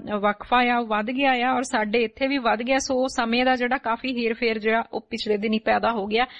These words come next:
ਸੋ ਹੁਣ ਮੈਨੂੰ ਲੱਗਦਾ ਥੋੜਾ ਜਿਹਾ ਤੁਸੀਂ ਟਰੈਕ ਤੇ ਆ ਜਾਓਗੇ ਹੌਲੀ ਹੌਲੀ ਸਮੇਂ ਦੇ ਮੁਤਾਬਕ। ਤੁਹਾਨੂੰ ਪਤਾ ਲੱਗ ਜਾਣਾ ਕਿ ਇਸ ਸਮੇਂ ਹਰਮਨ ਰੇਡੀਓ ਤੇ ਲਹਿਰਾਂ ਸ਼ੁਰੂ ਹੋ ਗਿਆ, ਹਨਾ। ਸੋ ਤੁਸੀਂ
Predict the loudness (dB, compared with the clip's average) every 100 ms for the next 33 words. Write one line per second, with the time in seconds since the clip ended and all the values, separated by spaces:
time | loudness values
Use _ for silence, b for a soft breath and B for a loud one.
0 | B B 0 4 4 4 2 2 0 -2
1 | -2 0 0 0 0 -2 -8 _ _ _
2 | _ _ _ -4 -2 0 2 2 2 -2
3 | 0 0 -2 -2 -2 -2 -2 -2 -4 -2
4 | -2 -2 0 0 0 0 0 0 -4 -6
5 | -10 B B -2 -2 0 2 2 2 0
6 | -2 0 0 0 0 -4 -2 -4 -10 _
7 | -2 0 0 0 0 -2 -2 2 2 2
8 | 0 -4 -4 -2 -2 -2 0 -2 -2 -2
9 | -2 0 -4 B B B -2 0 0 -2
10 | -2 -2